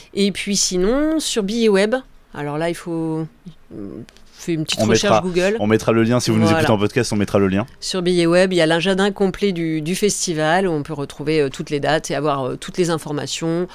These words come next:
Speaker 1: le détail sur, de chaque programme de, de concert. Et puis, il y a un numéro de téléphone aussi qu'on peut retrouver et il faut pas hésiter à appeler,
Speaker 2: Si
Speaker 1: euh,
Speaker 2: vous souhaitez, vous pouvez le donner à l'antenne.
Speaker 1: Le zéro sept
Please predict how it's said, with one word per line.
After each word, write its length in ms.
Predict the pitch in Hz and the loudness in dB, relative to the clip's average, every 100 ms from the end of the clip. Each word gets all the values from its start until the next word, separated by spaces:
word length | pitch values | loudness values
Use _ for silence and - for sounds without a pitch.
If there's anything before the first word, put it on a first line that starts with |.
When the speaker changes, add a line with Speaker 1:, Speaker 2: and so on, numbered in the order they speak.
| - | -8
Speaker 1:
le 120 | 180 180 | 0 2
détail 300 | 175 175 160 | 4 2 0
sur, 160 | - | -2
de 140 | 170 160 | -8 -6
chaque 220 | - 160 | -6 -8
programme 420 | - 160 135 151 | -8 -8 -4 -4
de, 260 | 147 135 135 | -2 -4 -4
de 120 | 156 | -4
concert. 460 | 156 147 - 185 311 - - | -4 -6 -2 0 0 -6 -8
Et 100 | 190 | -4
puis, 160 | - 226 | -2 0
il 60 | 233 | 2
y 60 | |
a 60 | 202 | 2
un 40 | |
numéro 260 | 180 190 175 | 2 2 0
de 60 | - | -2
téléphone 440 | 170 151 160 185 | -4 -4 -2 -2
aussi 280 | 156 - 208 - - | -2 -4 -6 -10 -12
qu'on 140 | - | -8
peut 100 | 170 | -4
retrouver 460 | 170 - - 147 160 | -4 -6 -6 0 2
et 340 | 202 175 151 143 | 4 4 2 -2
il 40 | |
faut 140 | - - | -4 -4
pas 120 | 143 | -4
hésiter 280 | 139 139 143 | -4 -4 -4
à 60 | |
appeler, 340 | 127 - 147 165 | -4 -6 -6 -2
Speaker 2:
Si 100 | 107 | -2
Speaker 1:
euh, 40 | |
Speaker 2:
vous 80 | 104 | 0
souhaitez, 240 | 107 101 | 0 0
vous 120 | 110 | -2
pouvez 200 | 101 107 | -2 0
le 60 | 98 | 0
donner 180 | 95 92 | 2 0
à 40 | |
l'antenne. 340 | 87 85 104 131 - | -2 -2 -6 -6 -4
Speaker 1:
Le 180 | 151 147 | -2 0
zéro 340 | 143 214 226 | 0 2 2
sept 440 | 226 - 302 - | 2 0 -2 -4